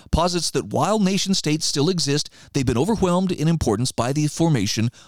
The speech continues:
of files. Now, files are groups of people bound together by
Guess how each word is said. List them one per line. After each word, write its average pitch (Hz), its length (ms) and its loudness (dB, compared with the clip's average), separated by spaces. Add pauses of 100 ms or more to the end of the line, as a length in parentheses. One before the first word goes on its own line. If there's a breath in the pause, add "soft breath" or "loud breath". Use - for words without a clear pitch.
of - 140 0
files. 156 480 -2
Now, 117 120 -2 (260 loud breath)
files 240 480 0
are 156 80 -2
groups 123 360 0
of 262 120 -6
people 156 340 -2
bound 170 380 -2
together 156 460 0
by 127 420 -2